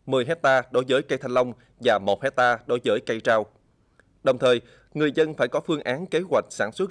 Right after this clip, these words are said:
trong hai năm liên tiếp, duy trì kết quả hỗ trợ ít nhất ba năm.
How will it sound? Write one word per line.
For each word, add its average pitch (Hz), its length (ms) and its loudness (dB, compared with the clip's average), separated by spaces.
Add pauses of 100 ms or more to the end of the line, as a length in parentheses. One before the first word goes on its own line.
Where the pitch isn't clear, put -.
trong 135 140 0
hai 131 160 -4
năm 127 120 -4
liên 131 220 -6
tiếp, 196 220 -2 (500)
duy 170 140 -2
trì 131 180 0
kết - 200 -8
quả 135 140 4
hỗ 127 180 -2
trợ 110 160 2
ít 160 140 -6
nhất 190 280 -6
ba 135 140 4
năm. 135 200 -2